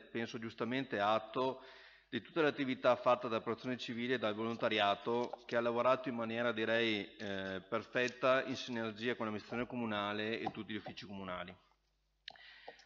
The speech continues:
Eh, vi taglierò con qualche numero, ma penso che sia giusto e sia il momento di farlo. Eh, ricordo a tutti i consiglieri che in data tre marzo è stato aperto il centro operativo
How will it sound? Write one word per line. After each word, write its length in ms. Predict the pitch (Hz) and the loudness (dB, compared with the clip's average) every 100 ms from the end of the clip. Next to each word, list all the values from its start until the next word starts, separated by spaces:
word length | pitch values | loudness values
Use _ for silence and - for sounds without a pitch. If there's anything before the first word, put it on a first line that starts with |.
| - - | -10 -4
Eh, 280 | 127 120 120 | 0 2 2
vi 180 | 110 131 | 0 -2
taglierò 420 | 147 123 123 135 | 0 2 4 4
con 140 | 135 | 2
qualche 320 | 110 117 120 123 | 2 2 2 0
numero, 320 | 110 117 113 | 0 0 0
ma 100 | 104 | -2
penso 280 | - 110 123 | -2 -4 -4
che 100 | 117 | -6
sia 180 | 123 | -6
giusto 300 | 98 107 - | -4 -6 -4
e 40 | 110 | -6
sia 320 | - 113 110 - | -4 -2 -2 -2
il 80 | |
momento 400 | 123 120 110 107 | -2 -2 -2 -4
di 140 | 107 98 | -6 -8
farlo. 680 | - 92 87 90 90 95 - | -4 -2 -2 -6 -8 -8 -6
Eh, 720 | 113 113 110 110 110 110 110 | -4 -2 -2 -2 -2 -2 -2
ricordo 880 | 117 139 135 139 147 156 165 - - - _ - | -2 0 2 2 4 4 2 -6 -20 -20 _ -12
a 100 | 113 | -10
tutti 180 | 135 120 | -8 -8
i 40 | |
consiglieri 840 | 113 117 - 113 113 117 120 143 139 | -4 -4 -4 -4 0 2 2 0 -4
che 360 | 127 120 123 - | -2 0 0 -2
in 300 | 110 107 104 | -6 -4 0
data 280 | 120 123 | 2 2
tre 160 | 123 120 | 0 -2
marzo 380 | 113 110 117 117 | 0 0 -2 -6
è 40 | |
stato 160 | 98 113 | -8 -6
aperto 340 | 104 113 110 | -2 -2 -2
il 60 | 113 | -4
centro 260 | - 107 110 | -6 -6 -4
operativo 640 | 110 101 117 113 110 | -4 -4 -6 -6 -8